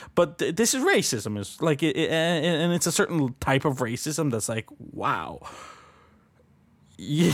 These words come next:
<laughs> you're really going for it, you know? <laughs> Like, this is, and, and th-, this is part of, like, when we talk about genocide, this has,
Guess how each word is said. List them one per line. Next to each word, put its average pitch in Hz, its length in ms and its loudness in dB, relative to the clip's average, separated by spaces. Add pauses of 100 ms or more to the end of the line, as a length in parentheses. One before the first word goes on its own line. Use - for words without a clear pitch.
(100)
<laughs> - 100 -6
you're 233 160 4
really 254 220 4
going 135 400 4
for 98 200 2
it, - 200 -4
you 117 120 0
know? 131 280 4
<laughs> - 40 -16
Like, 120 380 -2 (800)
this 135 380 0
is, 139 400 2 (300)
and, 139 160 2
and 151 160 2
th-, 151 200 2
this 135 240 0
is 135 120 -4
part 135 280 4
of, 123 360 0 (220)
like, 107 340 -4
when 113 180 -2
we 110 80 0
talk 113 240 -2
about 107 440 -2 (960)
genocide, 113 680 2 (460)
this 123 360 0 (260)
has, - 440 -2